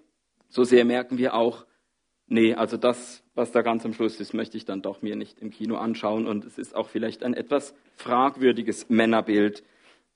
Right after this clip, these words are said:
Und darum, gerade darum möchte ich mit diesem Buch einsteigen, weil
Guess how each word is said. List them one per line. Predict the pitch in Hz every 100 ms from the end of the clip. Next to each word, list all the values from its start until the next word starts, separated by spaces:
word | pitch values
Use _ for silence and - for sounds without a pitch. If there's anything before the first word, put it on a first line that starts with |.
| _
Und | 147 156 156 - - _ _ _ _ _ _ _ _
darum, | - 269 269 185 127 - _ _ _ _
gerade | - 160 233 277 240
darum | 196 254 214 151 196 208 _
möchte | 147 170 165
ich |
mit | 160 151
diesem | 147 147
Buch | 127 156 -
einsteigen, | - 151 - - 98 120 117
weil | 113 175 214